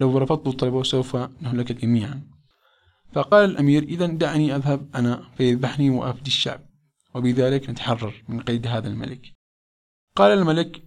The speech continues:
"أتتركني من دون وريث والمملكة من دون ولي عهد؟" أجاب الأمير: "يا أبتي،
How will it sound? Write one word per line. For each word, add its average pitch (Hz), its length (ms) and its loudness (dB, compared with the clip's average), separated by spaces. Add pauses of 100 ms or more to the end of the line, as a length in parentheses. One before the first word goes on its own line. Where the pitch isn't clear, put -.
"أتتركني 147 480 2
من 131 180 4
دون 139 180 6
وريث 127 540 4
والمملكة 123 460 2
من 113 160 0
دون 123 220 0
ولي 120 380 0
عهد؟" 127 300 -6 (300)
أجاب 120 320 2
الأمير: 110 460 -4
"يا 131 200 2
أبتي، 110 360 -6